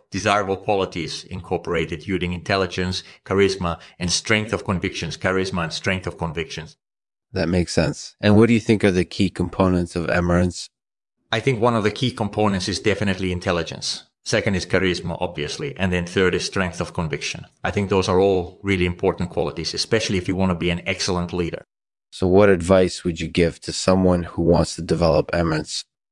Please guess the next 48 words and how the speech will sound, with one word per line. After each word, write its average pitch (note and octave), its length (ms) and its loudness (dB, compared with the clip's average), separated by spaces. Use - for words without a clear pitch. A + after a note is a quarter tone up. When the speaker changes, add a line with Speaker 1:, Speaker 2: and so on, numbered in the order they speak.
Speaker 1:
I, - 440 -8
I G2+ 120 -2
think G#2+ 220 0
it's G2 120 -2
important G2 420 -2
to F#2 80 -6
cultivate F#2+ 520 0
a F#2 40 -4
certain G2 380 -2
mindset. F2+ 640 -4
You A#2 140 0
need C3+ 180 0
to B2+ 80 2
have G#2+ 220 0
a G#2 60 0
certain A2+ 500 2
level G#2 360 2
of F#2 120 0
intelligence, F#2+ 720 0
and F#2+ 160 0
then G#2 180 2
you G2+ 160 0
also A2 340 2
need G2 240 -2
to F#2 80 -4
be F2+ 120 0
able F#2 180 0
to G2+ 80 -4
communicate F#2+ 580 -2
persuasively G2 680 0
and F2 160 -2
connect F2+ 320 0
with F#2 200 -4
people. - 420 -8
And G2+ 140 -2
then G2+ 120 2
finally, F#2 680 0
you G#2 120 -2
need G2+ 280 0
to G2+ 100 -2
have F#2+ 180 -2
a F#2 60 -4
strong G2 360 0
belief F2+ 320 0
in F2 100 -4
what F2 220 -4
you're E2+ 100 -2
doing, D#2+ 380 -2